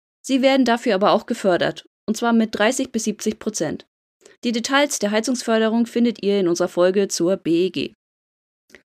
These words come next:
Ein Grund dafür, dass wasserführende Pelletöfen gefördert werden, wasserführende Kaminöfen dagegen nicht, ist ihr höherer Wirkungsgrad.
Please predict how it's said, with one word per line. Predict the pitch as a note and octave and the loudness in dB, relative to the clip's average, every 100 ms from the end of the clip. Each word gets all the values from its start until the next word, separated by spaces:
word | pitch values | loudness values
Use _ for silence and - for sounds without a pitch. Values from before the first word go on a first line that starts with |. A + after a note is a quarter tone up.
| - | 0
Ein | C4+ F4+ | 4 6
Grund | A3 G#3+ | 6 4
dafür, | G3+ G#3+ A#3+ B3+ | 2 2 2 4
dass | G3 G3 | 4 2
wasserführende | G3+ G#3+ A3 G#3+ G3+ | 0 0 0 0 0
Pelletöfen | F#3+ F#3+ G#3+ - A3 G3+ | 0 0 2 2 0 2
gefördert | F#3 F3+ F#3+ A#3+ B3+ | 0 0 0 0 2
werden, | C4 C#4+ D#4 D4 | 2 4 4 4
wasserführende | C#4 - G3+ G#3 G3 | 2 -2 -2 0 0
Kaminöfen | F#3 F#3+ G3+ G3 G#3+ G3+ | 0 0 2 2 2 0
dagegen | F3+ F3+ F#3 | 0 0 0
nicht, | G3+ D#4 - - - - | 0 -2 -6 -16 -16 -6
ist | C4 C4+ - | -4 -4 -4
ihr | A3 A3+ | 0 2
höherer | A3 F#3 G#3 G#3+ F#3+ | 2 2 2 2 2
Wirkungsgrad. | F3+ D#3 D#3 - E3+ - - | 2 2 -6 -6 -6 -6 -8